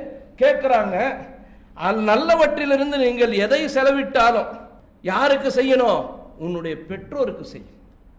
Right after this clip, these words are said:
உன்னுடைய பெத்தவங்களுக்கு முதல் செய், அதுக்கு அடுத்ததான் மத்தவங்களுக்கு அல்லாஹ் சொல்றான். அதுக்கு அடுத்தது உறவினர்களுக்காகவும் ஏழைகளுக்காகவும் நாடோடிகளுக்காகவும் செலவிட வேண்டும்.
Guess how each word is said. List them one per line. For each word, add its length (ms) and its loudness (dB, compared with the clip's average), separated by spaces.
உன்னுடைய 680 -2
பெத்தவங்களுக்கு 580 -2
முதல் 340 2
செய், 300 -4
அதுக்கு 320 -2
அடுத்ததான் 440 0
மத்தவங்களுக்கு 760 0
அல்லாஹ் 280 0
சொல்றான். 440 0
அதுக்கு 300 -2
அடுத்தது 360 0
உறவினர்களுக்காகவும் 1400 2
ஏழைகளுக்காகவும் 1160 4
நாடோடிகளுக்காகவும் 1300 2
செலவிட 420 0
வேண்டும். 760 -2